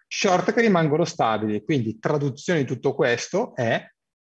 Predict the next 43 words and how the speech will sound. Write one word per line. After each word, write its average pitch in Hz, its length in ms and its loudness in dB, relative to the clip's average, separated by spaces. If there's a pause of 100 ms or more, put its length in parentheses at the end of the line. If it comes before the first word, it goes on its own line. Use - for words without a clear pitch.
(120)
il 135 120 0
titolo 185 320 2
sta - 160 -2
affondando 113 560 -2
per 117 160 0
livelli 123 320 2
grafici 160 680 -4 (220)
e 156 160 4
perché 170 300 2
magari 135 240 2
ci - 80 0
sono 190 180 4
prese 127 220 2
di 160 100 2
profitto. 131 460 -4
Sicuramente 180 760 0
qui 160 320 -2 (300)
la 127 440 2
discesa 131 560 0
non 143 220 0
è 185 140 0
dovuta 139 560 -2
a 127 60 -2
dei 123 120 -2
fondi 139 320 -6
istituzionali 131 600 0
che 165 100 2
stanno 123 320 -2
incrementando 127 880 -2
costantemente 131 840 -4
la 117 120 -2
posizione 120 460 -8
short, 113 260 -6
perché 127 220 -2
i 202 40 2
short - 300 -2
rimangono 117 400 -2
stabili, 110 400 -4
quindi 143 200 2
è 160 40 -2
solo 180 320 0
l'analisi 131 460 2
grafica 123 600 -2